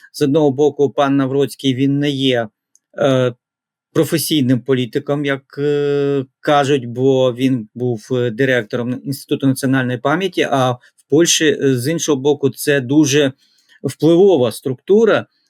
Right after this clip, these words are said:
І тут ми маємо розуміти, що як історик, як директор Інституту національної пам'яті, для пана Навроцького якраз от всі ці наративи про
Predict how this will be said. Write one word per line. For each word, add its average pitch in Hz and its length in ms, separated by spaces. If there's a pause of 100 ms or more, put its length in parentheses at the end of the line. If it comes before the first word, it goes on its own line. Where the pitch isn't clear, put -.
(100)
І 147 600
тут 160 200 (140)
ми 147 260
маємо 151 440
розуміти, 147 640
що - 200
як 135 280
історик, 175 480
як 131 200 (220)
директор 135 500
Інституту 131 400
національної 131 480
пам'яті, 170 560 (340)
для 131 560 (560)
пана 135 240
Навроцького 139 840 (360)
якраз 143 400
от 143 120
всі 156 240
ці 147 180
наративи 143 640
про 127 680